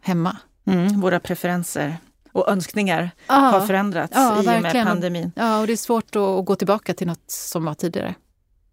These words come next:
Speaker 2: Och det är många undersökningar som visar att väldigt många av oss vill fortsätta, delvis i alla fall,
Speaker 1: Ja.
Speaker 2: och jobba på distans. Och som du säger, möjligheterna finns ju till det.
Speaker 1: Mm.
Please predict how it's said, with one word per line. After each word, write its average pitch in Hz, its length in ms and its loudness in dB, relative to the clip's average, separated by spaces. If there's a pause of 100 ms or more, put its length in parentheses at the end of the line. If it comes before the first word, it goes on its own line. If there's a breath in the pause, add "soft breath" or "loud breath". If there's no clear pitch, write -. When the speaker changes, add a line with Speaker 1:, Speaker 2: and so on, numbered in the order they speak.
Speaker 2:
Och 175 80 0
det 180 80 4
är 180 80 4
många 170 260 2
undersökningar 151 500 -2
som 156 100 -4
visar - 380 -8 (200)
att - 340 -4
väldigt 165 420 0
många 147 240 0
av 147 140 -2
oss 143 160 -4
vill 135 100 -4
fortsätta, - 460 -4
delvis 156 540 -2
i - 20 0
alla 202 140 0
fall, - 340 -6
Speaker 1:
Ja. 233 360 2
Speaker 2:
och 160 120 -2
jobba 143 280 -2
på - 120 -6
distans. - 600 -6
Och - 160 0
som 160 140 -2
du 160 100 -2
säger, 165 300 0 (100)
möjligheterna 151 600 -2
finns 147 320 -4
ju - 60 -6 (180)
till 160 160 -4
det. - 220 -6 (140)
Speaker 1:
Mm. 202 200 0